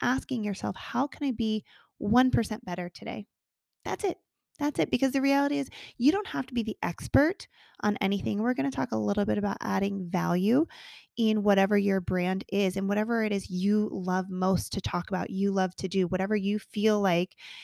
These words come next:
you could just talk about for hours. But you don't have to be the expert on that thing, right?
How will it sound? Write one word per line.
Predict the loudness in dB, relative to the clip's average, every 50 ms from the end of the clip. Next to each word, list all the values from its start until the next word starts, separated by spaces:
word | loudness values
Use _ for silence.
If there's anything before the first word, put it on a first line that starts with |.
| -20 -20 -16 _
you | -2 0 2 2
could | 2 2 0
just | 0 -4 -4
talk | -4 -6 -6 -4
about | -2 -2 -2 -2 -2
for | -4 -2 2
hours. | 4 4 4 4 2 0 -2 -4 -4 -12 _ -20 -20 -20 -20 -20 -20 _ -2
But | 0 0 2
you | 6 6 4
don't | 4 4 -4
have | -4 -6 -6 -6
to | -6 -6
be | -8 -6
the | -6 -8 -8 -4
expert | -2 -2 -2 -4 -8 -10 -6 -4 -4 -4 -4 -6 _ _ _ _ _ _ _ _ _ _ _ _ -2
on | 2 2 2 4 4
that | 2 2 0 0 0
thing, | 2 2 2 0 -2 -6 -8 -12 -14 _ _ _ _ _ -8
right? | -4 -2 0 2 2 0 -2 -6